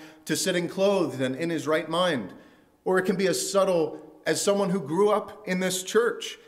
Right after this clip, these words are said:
and realizing only in hindsight that this power has really transformed them. But however it looks,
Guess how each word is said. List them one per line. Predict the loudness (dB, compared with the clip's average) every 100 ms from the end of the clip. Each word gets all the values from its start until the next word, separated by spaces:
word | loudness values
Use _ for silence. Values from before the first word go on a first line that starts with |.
| -20 _ _
and | 0 0 2
realizing | 4 4 4 2 0 0
only | 2 2
in | 2
hindsight | 2 2 4 2 2 2 2 0
that | 0 0 -6 -8
this | -2 -2
power | -2 0 2 2
has | 2 -2 -2
really | -2 0 0
transformed | -2 -2 -2 -4 -4 -2 0 0
them. | 0
But | 0 0
however | 0 2 2 2 2
it |
looks, | 2 0 -2 -10 -14